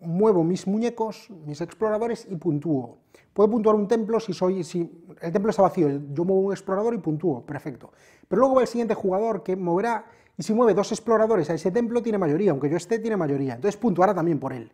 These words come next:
Si el siguiente mueve tres exploradores, también puntuará por el mismo templo. Y si el cuarto mueve cinco exploradores, puntuará por el mismo templo.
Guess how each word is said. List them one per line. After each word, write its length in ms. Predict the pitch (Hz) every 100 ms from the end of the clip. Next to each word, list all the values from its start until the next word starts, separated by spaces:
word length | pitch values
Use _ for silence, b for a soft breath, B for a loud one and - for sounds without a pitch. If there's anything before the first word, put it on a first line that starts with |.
| _ b b b
Si 160 | -
el 80 | 220
siguiente 260 | 226 240 208
mueve 200 | 220 220
tres 260 | 247 240
exploradores, 680 | 214 - 220 208 233 220 - -
también 240 | - 240 277
puntuará 300 | 220 180 190
por 100 | 170
el 40 |
mismo 200 | 160 151
templo. 220 | 147 131
Y 40 | 143
si 100 | 190
el 100 | 175
cuarto 280 | 247 226
mueve 400 | 180 226 196 156 - - -
cinco 220 | 269 220
exploradores, 560 | - 196 180 226 220 B B B
puntuará 340 | 208 190 214
por 140 | 220 190
el 60 |
mismo 240 | 180 160 143
templo. 320 | 139 123 -